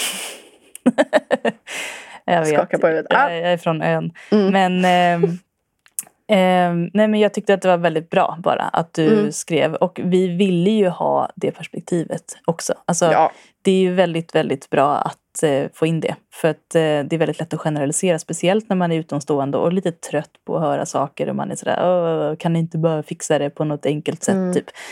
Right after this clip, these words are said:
Speaker 1: Det blir väldigt förenklat och det är inte alltid så självklart. Men, ehm, nej, det är jättebra att du skrev. Tack.
Speaker 2: Mm.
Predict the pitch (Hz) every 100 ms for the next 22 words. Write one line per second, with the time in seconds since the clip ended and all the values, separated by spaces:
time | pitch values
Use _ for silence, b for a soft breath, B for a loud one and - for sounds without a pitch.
0 | B B - 196 190 175 90 175 175 160
1 | 143 - 160 156 156 147 - 156 170 160
2 | 180 175 165 - 107 127 139 - - -
3 | - 143 - - - B B B B B
4 | - 185 180 170 170 160 156 156 147 147
5 | 170 175 _ - 226 262 - - 262 254
6 | 247 - 175 220 214 - 208 - 254 -
7 | - _ _ - 240 311